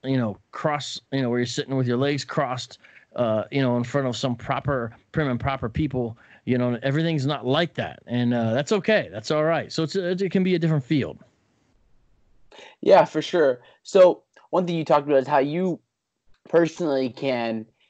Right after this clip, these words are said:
Speaker 2: not get, like, offended if someone's just gonna, like,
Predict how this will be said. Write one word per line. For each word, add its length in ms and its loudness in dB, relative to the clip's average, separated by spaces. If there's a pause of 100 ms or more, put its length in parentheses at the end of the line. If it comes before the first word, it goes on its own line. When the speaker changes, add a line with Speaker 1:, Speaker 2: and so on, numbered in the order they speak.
(440)
Speaker 2:
not 640 -2
get, 260 2
like, 260 -4
offended 340 0
if 100 -6
someone's 280 -2
just 120 -10
gonna, 180 -4
like, 260 -6